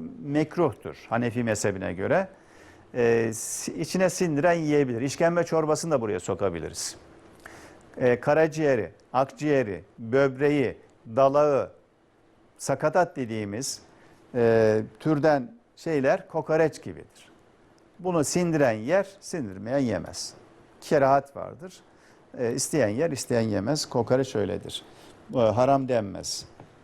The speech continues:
E, mur-, mumbar mı yapıyorlar bir de? Siirt'te yemiştik. Çok güzeldi mesela, hatırladım. Ben de yemem kolay kolay ama küçüklüğümü hatırladım. Çocukluğumda evde yaparlardı.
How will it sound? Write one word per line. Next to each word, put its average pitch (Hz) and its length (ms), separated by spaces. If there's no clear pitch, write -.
E, 98 400
mur-, 131 300
mumbar 139 400
mı 156 100
yapıyorlar 87 580
bir 95 100
de? 85 140
Siirt'te 131 500
yemiştik. 95 560
Çok - 240
güzeldi 98 420
mesela, 92 520
hatırladım. 104 560
Ben 127 160
de 120 40
yemem 104 460
kolay 104 300
kolay 120 320
ama 117 360
küçüklüğümü 123 500
hatırladım. 95 480
Çocukluğumda 104 720
evde 104 200
yaparlardı. 104 760